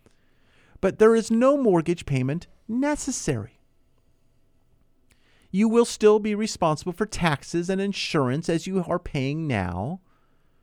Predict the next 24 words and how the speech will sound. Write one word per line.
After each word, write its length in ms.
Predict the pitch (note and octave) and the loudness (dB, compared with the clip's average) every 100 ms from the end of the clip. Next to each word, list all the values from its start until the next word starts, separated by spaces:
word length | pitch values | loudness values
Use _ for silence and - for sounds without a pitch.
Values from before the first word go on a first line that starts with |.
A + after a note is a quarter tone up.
| _ _ _ _ | _ _ _ _
You'll 140 | A3 | -2
keep 260 | A3 A3 - | 0 -4 4
the 140 | B3 | 2
home 520 | A#3+ A3+ G3 G#3 B3 - _ _ _ _ - | 4 2 4 2 -2 -8 _ _ _ _ 0
in 120 | G3+ | 2
a 60 | |
workable 540 | G3 F3+ F#3 G3 F#3+ G#3 | 2 4 2 2 0 2
fashion 500 | G3+ D#3 D3+ - F#3 | 2 0 -2 -2 -2
as 160 | E3+ | 0
it 100 | F3 | 2
is 180 | F3 D#3+ | 0 0
now. 640 | D#3 C3+ A#2 A2 C3+ G3+ - _ _ _ _ _ _ _ _ _ | -2 -2 -2 -2 -4 -6 -10 _ _ _ _ _ _ _ _ _
So 120 | - A#3+ | -8 -4
you 140 | A#3 | -2
do 160 | A#3 A3+ | 0 0
have 160 | G3+ | 0
some 200 | - E3+ | 0 0
responsibilities. 960 | C3+ - B2+ A2+ A2 A2 A2+ B2 G3 - | 0 -2 -4 -2 -2 0 0 -2 -6 -2
They 120 | G3 | -2
don't 240 | D#3+ A2+ | 0 -2
change. 800 | - - D3+ A2+ G#2 D#3+ F#3+ - _ _ _ _ _ _ - | -4 -4 -2 0 -2 -4 -10 -16 _ _ _ _ _ _ -2
But 100 | G3+ | 2
what 160 | G3+ G3+ | 2 0
changes 800 | - A3+ C#4+ C4+ D3+ C#3+ - | 0 0 0 2 0 0 -6